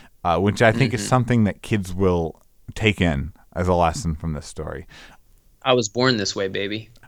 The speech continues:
Speaker 1: Oh, yeah. And so a person really is not the body they occupy in this film. Very clearly, a person is who they are before they get the body they occupy. Uh,
Speaker 2: Mm-hmm.
Speaker 1: is, so the body then just becomes kind of a house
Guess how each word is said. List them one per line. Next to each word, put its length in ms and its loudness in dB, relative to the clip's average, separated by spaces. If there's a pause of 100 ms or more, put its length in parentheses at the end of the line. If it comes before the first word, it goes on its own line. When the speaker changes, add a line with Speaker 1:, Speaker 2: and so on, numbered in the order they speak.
(140)
Speaker 1:
Oh, 140 6
yeah. 360 4 (340)
And 280 -2
so 340 2
a 120 -2
person 500 0
really 360 2
is 140 -2
not 420 2
the 80 2
body 440 6
they 200 2
occupy 720 -2
in 180 -2
this 240 -8
film. 380 -8 (340)
Very 500 4
clearly, 520 0
a 80 -4
person 420 2
is 120 2
who 120 4
they 180 4
are 260 6
before 680 6
they 140 2
get 160 -6
the 100 -2
body 300 -2
they 180 -6
occupy. 640 -10 (500)
Uh, 300 0
Speaker 2:
Mm-hmm. 100 -12
Speaker 1:
is, 240 -2
so 240 2
the 120 2
body 420 2
then 240 2
just 220 -4
becomes 340 -2
kind 220 -2
of 80 -2
a 80 0
house 720 0